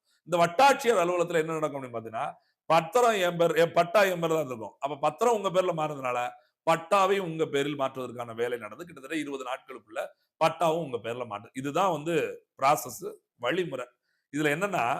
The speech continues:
அறுபது ஏக்கர் நிலம் இருக்குல்ல, அறுபது சென்ட் நிலம், அந்த அறுபது சென்ட் நிலம்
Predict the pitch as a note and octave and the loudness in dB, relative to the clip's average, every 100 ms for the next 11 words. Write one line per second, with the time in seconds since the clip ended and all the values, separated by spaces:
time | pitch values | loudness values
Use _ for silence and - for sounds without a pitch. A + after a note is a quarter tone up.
0 | - _ _ _ A#2 B2 F#3 A#3+ A#3+ A3 | -6 _ _ _ 0 4 6 6 6 6
1 | G#3+ F#3+ D#3+ D#3+ E3 C3+ B2+ C3+ G3+ F3+ | 4 2 0 -2 -2 0 0 2 2 0
2 | F3 F3 F3+ D3 C3 G2+ - _ _ _ | -2 -6 -4 -4 -2 -2 -6 _ _ _
3 | G#2+ D3 C#3+ E3+ A3+ A3+ F#3+ F3 E3 C#3 | -6 -2 2 6 6 4 0 -2 -4 0
4 | A#2+ A2 | 0 0